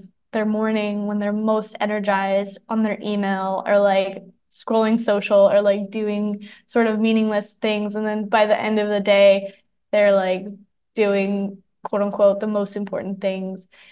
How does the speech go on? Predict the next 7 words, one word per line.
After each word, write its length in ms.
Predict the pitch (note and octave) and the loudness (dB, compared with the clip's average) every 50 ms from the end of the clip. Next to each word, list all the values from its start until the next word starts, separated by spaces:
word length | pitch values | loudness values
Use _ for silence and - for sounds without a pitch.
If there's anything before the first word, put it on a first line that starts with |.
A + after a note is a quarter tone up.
| _ _ - | _ _ -8
We 200 | - A3 A#3 A#3+ | -2 2 6 8
need 200 | A#3+ A#3+ A#3+ A#3 | 8 8 8 6
to 80 | A#3+ A3+ | 4 4
prioritize 1160 | A#3 - - G#3+ G#3+ G#3+ G#3 G#3 G#3 G3+ G3+ G3+ G#3 G3 G3 G3 G3 G3 G3 G3 G3 F#3+ F#3+ - | 2 0 -2 0 0 2 4 4 4 4 2 0 -2 -2 -2 -2 -4 -4 -4 -4 -6 -8 -10 -10
and 420 | G3+ G3+ G3+ G3+ G3 F#3+ - G3+ | -8 -6 -6 -4 -6 -6 -8 -12
strategically 960 | - - - - A3 G#3 G#3+ - - - B3 A#3+ A3+ A#3 A#3 A3+ A#3 A#3 A3 A3 | -14 -12 -8 -6 -6 -6 -8 -8 -4 2 4 4 6 6 4 2 2 0 -2 -2
put 440 | A3+ - - - A3 G#3 G3 - | -4 -6 -2 2 4 4 4 4